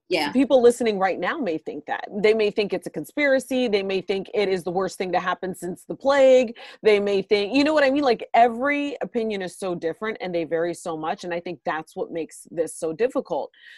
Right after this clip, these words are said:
Speaker 2: So, um, so yeah, I had to deny my sister, and I
Speaker 1: Oh
Speaker 2: was
Speaker 1: my
Speaker 2: super
Speaker 1: God, that's so
Speaker 2: bummed about it.
Speaker 1: crazy. No, I
Speaker 2: I
Speaker 1: know, I can
Speaker 2: know.
Speaker 1: imagine. And it's crazy that you ask your husband, like, you go to Mark and you're like, "Hey, Mark, what do you think about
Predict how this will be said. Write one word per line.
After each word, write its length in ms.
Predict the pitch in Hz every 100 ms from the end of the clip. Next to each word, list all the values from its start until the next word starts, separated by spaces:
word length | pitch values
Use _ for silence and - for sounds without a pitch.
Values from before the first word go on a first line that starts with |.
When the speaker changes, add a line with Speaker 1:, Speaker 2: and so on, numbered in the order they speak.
| -
Speaker 2:
So, 500 | - 262 226 202 202
um, 400 | - 202 190 185 175 _ _ _ _ -
so 140 | -
yeah, 220 | 427 392 311 _ -
I 60 | 233
had 180 | 247
to 80 | 247
deny 340 | 233 240 226 226
my 140 | 233
sister, 640 | 233 208 185 190 175 170 -
and 100 | 202
I 60 | 196
Speaker 1:
Oh 60 |
Speaker 2:
was 120 | 190 220
Speaker 1:
my 100 | 202
Speaker 2:
super 140 | 196 190 185
Speaker 1:
God, 40 |
that's 140 | 214 196
so 40 |
Speaker 2:
bummed 180 | 190 185
about 320 | 180 170 165
it. 200 | 170 165 156
Speaker 1:
crazy. 260 | 147 151
No, 140 | 233 254 240 247
I 60 | 254
Speaker 2:
I 60 |
Speaker 1:
know, 460 | 240 220 202 190 180
I 140 | 175 170
can 80 | 160
Speaker 2:
know. 80 | 180
Speaker 1:
imagine. 400 | 190 220 208 - - _ 226
And 100 | 277
it's 160 | 285
crazy 280 | - 330 370
that 140 | 285 208
you 140 | 208 -
ask 280 | 170 202 -
your 280 | 196 185 165
husband, 400 | 311 381 185 147
like, 140 | 170 175
you 100 | 180
go 140 | 185 185
to 100 | 165
Mark 340 | 220 254 -
and 100 | 180
you're 100 | 185
like, 160 | 202 202
"Hey, 180 | 269 359
Mark, 280 | 294 226 220
what 120 | 196
do 60 | 220
you 120 | 254 247
think 200 | 240 240
about 200 | 233